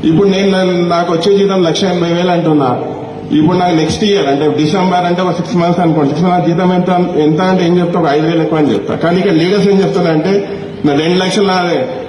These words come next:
డ్రీమ్ నాలుగు లక్షలు అంటారు, ఐదు లక్షలు అంటారు, పది లక్షలు అంటారు. అంటే, ఇవన్నీ నిజమేనా? అంటే, నేను కొత్తగా వచ్చినప్పుడు నాకే డౌట్ వచ్చింది, ఇదేంది అంటే, నిజంగానే అంటే, వెస్ట్ హిల్ అంత పవర్ ఉందా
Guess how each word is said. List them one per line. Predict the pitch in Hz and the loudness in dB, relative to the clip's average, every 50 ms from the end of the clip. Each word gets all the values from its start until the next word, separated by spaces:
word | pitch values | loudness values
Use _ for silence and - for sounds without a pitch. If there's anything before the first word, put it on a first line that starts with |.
| 117 117 | -8 -6
డ్రీమ్ | 117 135 170 196 196 185 | -4 -2 0 0 0 0
నాలుగు | 175 175 175 185 190 | 0 0 0 0 -2
లక్షలు | 190 180 - 196 180 | -2 -2 0 0 0
అంటారు, | 180 175 151 156 147 143 143 | 0 0 -2 -2 -2 0 0
ఐదు | 143 160 170 175 185 | 0 0 0 0 0
లక్షలు | 180 190 - - 165 170 165 | 0 -2 -2 -2 -2 -2 -2
అంటారు, | 160 151 - 151 139 143 - 151 | -2 0 0 0 0 0 -2 -2
పది | 156 160 175 | -2 -2 -2
లక్షలు | 185 196 180 - 208 175 | -2 -2 -2 -2 -2 -2
అంటారు. | 156 - - - - 226 - - - - - - - - - - - - - - - - - - - - - - - - 151 | 0 0 0 0 -2 -2 -4 -4 -6 -8 -10 -12 -12 -12 -14 -14 -14 -14 -14 -14 -14 -14 -14 -14 -14 -14 -14 -12 -8 -4 -2
అంటే, | 170 196 220 226 | 0 0 2 2
ఇవన్నీ | 214 214 214 226 233 | 2 2 0 0 0
నిజమేనా? | 220 190 190 220 214 220 220 214 214 202 170 | 0 0 0 0 2 2 0 0 0 -2 -2
అంటే, | 156 165 208 | -2 0 0
నేను | 202 208 208 190 | 0 0 0 0
కొత్తగా | - - - - 208 202 | 0 -2 -2 0 0 2
వచ్చినప్పుడు | 214 208 208 220 214 208 208 202 208 | 2 2 2 0 0 0 0 0 0
నాకే | 185 175 165 170 175 185 214 | 0 0 0 0 0 0 0
డౌట్ | 196 180 190 196 196 | 0 0 0 2 2
వచ్చింది, | 190 196 - - 190 147 110 98 101 98 - - - - - - - - - - - 135 | 2 0 0 0 0 0 0 0 -2 -4 -6 -8 -8 -10 -10 -12 -14 -14 -8 -4 -2 0
ఇదేంది | 139 175 196 214 214 208 208 208 214 202 | 2 2 2 2 0 2 2 2 2 2
అంటే, | 190 185 175 170 190 196 | 0 0 0 0 0 2
నిజంగానే | 190 156 139 139 160 175 185 196 202 208 220 220 214 208 202 - - 143 | 2 2 0 0 0 0 0 0 0 2 2 2 2 2 0 0 -2 -2
అంటే, | 147 147 151 170 180 | -2 0 0 0 2
వెస్ట్ | 147 214 143 143 - - | 2 2 2 0 0 0
హిల్ | 196 196 196 185 | 0 0 0 0
అంత | 165 160 165 170 160 | 0 0 -2 -2 -2
పవర్ | 190 180 - - 165 160 165 165 160 | -2 -2 0 0 0 0 2 2 2
ఉందా | 160 151 147 139 139 143 139 127 110 | 2 2 2 2 2 0 0 0 -2